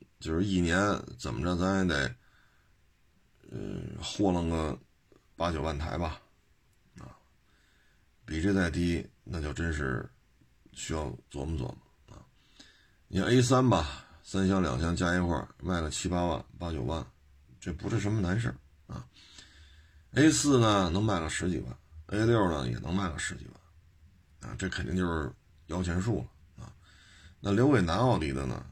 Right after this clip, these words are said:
现在看就一个A七L。那你要说你弄一标轴A八进来吧，它也行，对吧？它又不是啊。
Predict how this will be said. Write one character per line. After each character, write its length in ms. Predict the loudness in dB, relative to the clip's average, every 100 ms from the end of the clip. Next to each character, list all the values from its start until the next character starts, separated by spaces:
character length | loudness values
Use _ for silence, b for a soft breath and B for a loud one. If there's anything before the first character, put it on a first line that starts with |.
| -18
现 160 | -6 -2
在 140 | -2
看 320 | -2 -6 -6 -8
就 120 | -6
一 40 |
个 80 | -4
A 160 | -2 -2
七 220 | -2 -4
L。 320 | -4 -6 -8 -10 _ _ _ _ _ _ _ -20 _ _ _ _ _ _ _ _ _ _ b b b b b b b
那 160 | 0 2
你 80 | 4
要 200 | 4 4
说 280 | 6 6
你 120 | 6 4
弄 180 | 4
一 40 | 4
标 260 | 4 4
轴 220 | 6 4 4
A 100 | 6
八 200 | 6 6
进 140 | 2
来 180 | 0 -4
吧， 300 | -6 -10 -16 _ _ _ _
它 100 | -6
也 180 | -4 -4
行， 360 | -6 -6 -6 -6 _ _ _ _ -12
对 80 | -10
吧？ 200 | -10 -12 _ b b b b b -6
它 80 | -4
又 60 |
不 120 | -2
是 240 | -2 -4 -6 _ _ _ _ _
啊。 120 | _